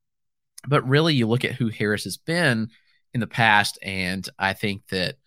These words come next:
we'll see that contact rate improve. I mean, we are talking about a twenty-one-year-old who only saw, who saw less than two hundred plate appearances above high A before he got called up. And with Robert, he has made some changes that have unlocked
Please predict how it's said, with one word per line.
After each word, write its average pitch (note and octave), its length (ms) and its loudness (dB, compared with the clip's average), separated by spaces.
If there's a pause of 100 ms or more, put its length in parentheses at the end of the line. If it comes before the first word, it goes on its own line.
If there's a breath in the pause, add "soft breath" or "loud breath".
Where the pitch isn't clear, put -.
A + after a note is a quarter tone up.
(380)
we'll A#2 100 -2
see - 260 0
that C#3+ 200 2
contact A2+ 440 0
rate F#2 140 -4
improve. F#2+ 400 -6
I G2 40 -6
mean, G#2 120 -4
we G#2+ 120 0
are A2 120 2
talking G2 320 -2
about F2+ 300 0 (460 soft breath)
a - 60 -6
twenty-one-year-old C#3 680 4
who A#2 140 0
only A2 160 0
saw, G2 340 0
who C3 120 0
saw A#2 160 2
less G#2+ 200 -2
than G2+ 120 -8
two - 180 -6
hundred G#2 340 -4 (340)
plate D3 180 2
appearances A2+ 580 -2 (180)
above A2 680 2 (260)
high A2 260 2
A G#2+ 220 0
before F#2 280 -8
he F#2+ 60 -4
got F#2+ 140 -4
called F#2 280 -4
up. G#2 320 0 (480)
And A#2+ 100 0
with A2+ 100 2
Robert, G2 540 0 (120)
he A2+ 200 -4
has G#2 180 -4
made G2+ 260 -2
some A#2 140 -2
changes A2 380 -2
that G2 100 -4
have F#2 80 -8
unlocked F2+ 520 -2